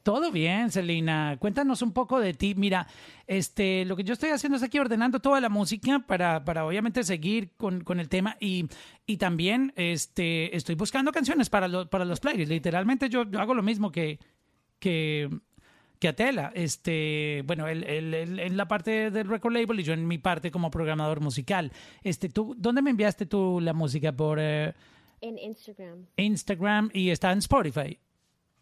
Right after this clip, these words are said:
Speaker 2: Bueno, la, la primera que te mandé está en Spotify. Casualmente esa, am,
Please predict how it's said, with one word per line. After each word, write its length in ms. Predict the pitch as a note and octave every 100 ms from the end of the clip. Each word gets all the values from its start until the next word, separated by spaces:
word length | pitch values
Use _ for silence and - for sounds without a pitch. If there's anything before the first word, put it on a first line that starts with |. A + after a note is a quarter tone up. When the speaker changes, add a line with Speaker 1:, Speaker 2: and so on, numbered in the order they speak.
| _ _
Speaker 2:
Bueno, 300 | - A3 G#3
la, 180 | G3 G3+ -
la 160 | G3
primera 360 | G3 G3 F#3 G3+
que 120 | B3+
te 100 | C4+
mandé 560 | B3+ G#3 F#3 F#3 G#3+ -
está 680 | - G3 - F#3+ F3 F#3 F#3
en 280 | - F3+ E3+
Spotify. 680 | E3+ _ F3+ E3+ F3 - E3
Casualmente 680 | E3+ - F3 F#3 G3 A#3 -
esa, 600 | F#3 F3+ - G3+ G#3 G#3 - _ -
am, 640 | F3 F3 E3+ E3+ E3 F3+